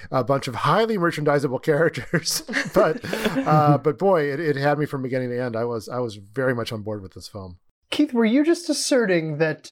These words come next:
Speaker 2: live action fight scenes are better than animated fight scenes? 'Cause I'm ready to write out a list to prove you wrong. <laughs>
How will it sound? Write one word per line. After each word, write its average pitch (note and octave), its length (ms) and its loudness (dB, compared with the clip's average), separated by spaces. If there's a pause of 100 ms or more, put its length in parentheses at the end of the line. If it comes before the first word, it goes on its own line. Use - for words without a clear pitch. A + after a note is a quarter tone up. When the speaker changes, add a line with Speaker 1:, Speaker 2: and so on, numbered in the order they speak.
Speaker 2:
live F3 300 2
action F3 800 0
fight E3 280 -2
scenes F3+ 280 0
are E3 80 2
better E3+ 240 2
than E3+ 120 0
animated F3 400 2
fight F3 240 0
scenes? G3 280 -2
'Cause E3+ 240 -2
I'm F#3+ 240 2
ready F#3+ 220 2
to E3 340 2
write E3 260 2
out F3 140 0
a D3+ 80 0
list D#3+ 420 -2
to D#3 60 -8
prove D3+ 260 -2
you A#2+ 120 -10
wrong. A#2 440 -10
<laughs> A#3+ 80 4